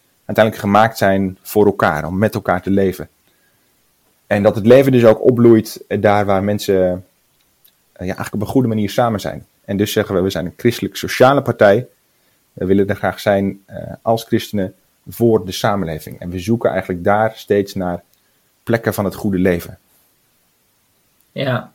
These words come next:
Speaker 2: en volgens mij sluit dat ook wel heel erg aan wat jij antwoordde op mijn eerste vraag, hè. Wat zou je nou veranderen? Dit, eh, er waren ook een stuk vrijwilligerswerk, et cetera, in terug.
Speaker 1: Absoluut, ja.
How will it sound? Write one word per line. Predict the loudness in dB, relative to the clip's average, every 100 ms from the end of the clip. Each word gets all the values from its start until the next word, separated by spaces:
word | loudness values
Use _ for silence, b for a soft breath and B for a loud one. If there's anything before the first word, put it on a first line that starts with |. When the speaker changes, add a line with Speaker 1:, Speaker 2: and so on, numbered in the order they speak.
| -14
Speaker 2:
en | -8
volgens | -4 0
mij | -2
sluit | 2 0
dat | 0 -2
ook | 2
wel | 2
heel | 4
erg | 2
aan | 0 0
wat | 0 2
jij | 4
antwoordde | 4 2 0 0
op |
mijn | 0 0
eerste | 0 -2 -4
vraag, | -2 -2
hè. | -2
Wat | -4 -2
zou | 0
je | 2
nou | 0
veranderen? | 0 0 0 0 -2
Dit, | -2 -4
eh, | -2
er | 0
waren | 0 0
ook | 0
een | -4
stuk | -6 -6
vrijwilligerswerk, | -4 -2 -2 -4 -6 -4 -4
et | -6
cetera, | -8 -8 -6 -8
in | 2
terug. | 2
Speaker 1:
Absoluut, | 6 4 4 -2 4
ja. | 6 6 2